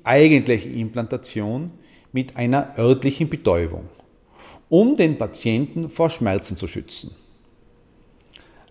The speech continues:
Anschließend erfolgt ein kleiner chirurgischer Schnitt im Zahnfleisch,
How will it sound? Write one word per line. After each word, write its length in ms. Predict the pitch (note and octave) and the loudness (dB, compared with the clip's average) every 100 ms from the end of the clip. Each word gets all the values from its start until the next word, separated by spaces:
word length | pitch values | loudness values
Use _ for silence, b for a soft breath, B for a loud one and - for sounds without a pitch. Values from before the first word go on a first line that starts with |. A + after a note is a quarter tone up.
| - | 2
Anschließend 800 | C3+ F3 - A3 A3+ A#3 - | 4 4 0 0 0 -2 -2
erfolgt 560 | B2+ - C#3+ D3+ - - | -4 2 4 4 -2 -8
ein 140 | A#2+ | -6
kleiner 640 | A2 - A2 A2+ D#3 F#3+ G3 | -6 -4 0 2 2 2 -2
chirurgischer 640 | - C3 A#2+ F3+ F3 - | -4 -4 0 2 2 -2
Schnitt 340 | A#2 C3+ F3 F3 | -4 -4 -4 -4
im 200 | G#2 F2+ | -10 -8
Zahnfleisch, 800 | E2 E2+ B2+ - F3 A3+ - | -10 -8 -6 -2 -2 -2 -8